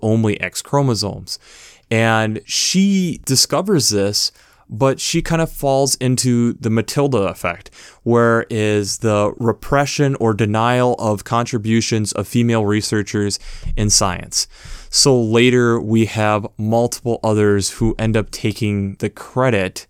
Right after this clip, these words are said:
like Edmund Wilson, who was doing similar work but came to that conclusion later. And then you have another man, Thomas Hunt Morgan,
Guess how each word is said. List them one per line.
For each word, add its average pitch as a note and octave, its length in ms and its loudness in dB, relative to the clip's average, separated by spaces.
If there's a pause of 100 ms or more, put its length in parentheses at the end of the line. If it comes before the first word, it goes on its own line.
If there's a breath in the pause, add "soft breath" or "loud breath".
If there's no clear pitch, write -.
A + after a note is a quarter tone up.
like A2 560 0
Edmund A#2+ 460 0
Wilson, A#2 580 2
who A2+ 640 2 (100)
was A2+ 300 0
doing D3 240 4
similar C3 400 2
work A2 640 0
but A2+ 160 -2
came B2 260 0
to B2+ 120 2
that A2 180 0
conclusion G#2+ 960 0
later. G2+ 800 0
And A#2 580 0
then B2+ 360 0
you B2+ 160 2
have A#2 380 -2
another A#2+ 520 0
man, G2+ 400 -4
Thomas A2+ 420 -4
Hunt A2 240 -4
Morgan, A2 720 0